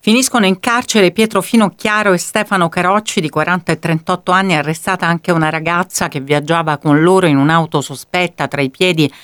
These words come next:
del passeggero i carabinieri trovano tre pistole con caricatore e colpo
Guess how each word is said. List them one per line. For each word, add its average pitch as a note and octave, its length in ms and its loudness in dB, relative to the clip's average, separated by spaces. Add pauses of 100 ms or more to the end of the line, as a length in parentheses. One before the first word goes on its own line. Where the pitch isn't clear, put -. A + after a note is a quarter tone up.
(140)
del D#3 220 0
passeggero F3+ 560 0
i D3 60 2
carabinieri D#3 560 0
trovano D#3+ 400 0
tre F#3+ 160 -2
pistole G3+ 760 -2 (480)
con G#3 220 2
caricatore F#3+ 560 0
e - 100 -10
colpo G3+ 460 0